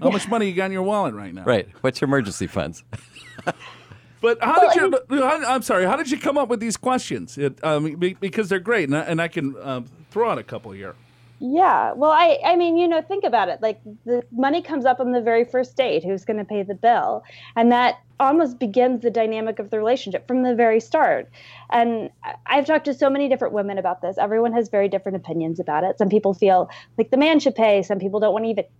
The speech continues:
Speaker 3: have the conversation. I think you should talk about it. That's my opinion. But I think that from there, that builds the confidence of having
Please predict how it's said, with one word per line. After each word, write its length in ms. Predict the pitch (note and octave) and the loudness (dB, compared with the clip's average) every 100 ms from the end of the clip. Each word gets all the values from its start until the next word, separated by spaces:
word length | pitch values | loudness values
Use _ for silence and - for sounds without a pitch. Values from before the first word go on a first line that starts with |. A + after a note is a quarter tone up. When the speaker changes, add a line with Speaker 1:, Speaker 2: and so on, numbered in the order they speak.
| - | -2
Speaker 3:
have 240 | D#4+ E4+ | 0 2
the 60 | A#3 | 0
conversation. 760 | A#3 G3+ F#3+ F#3 F3 F3+ B2 - | -2 -2 -2 -2 -2 -4 -8 -2
I 140 | B4+ B4 | 0 2
think 180 | G4+ F4+ - | 2 0 -4
you 100 | C4 | -4
should 140 | B3 | -4
talk 240 | - D#4 D4+ | 0 0 2
about 200 | F3+ F#3 | 2 2
it. 160 | A3+ - | 0 0
That's 260 | A3+ A3+ _ _ | 0 0 _ _
my 380 | A#3+ G#3 F#3+ F#3+ - _ - | -4 0 0 -2 -10 _ -10
opinion. 540 | G3+ E3+ D#3 E3+ A#3+ - - - _ - | -6 -4 -4 -6 -8 -14 -20 -20 _ 0
But 300 | F4+ - - _ - | 0 0 -8 _ -14
I 40 | C4+ | -4
think 240 | F4+ D4 | -2 0
that 220 | D4+ - | 0 -2
from 200 | - C#4+ | 0 2
there, 240 | C#4 C#4 B3+ | 4 4 4
that 280 | A#3+ A3+ - | 4 2 2
builds 380 | A#3+ A#3 G#3 | 4 4 0
the 160 | _ A3+ | _ -8
confidence 720 | A3 A#3 G#3 A3+ F#3+ E3+ - | -4 -6 -6 -6 -6 -8 -10
of 140 | G3+ | -10
having 580 | G3+ G3 F#3 F#3 F3 D#3+ | -4 -2 0 0 -2 -10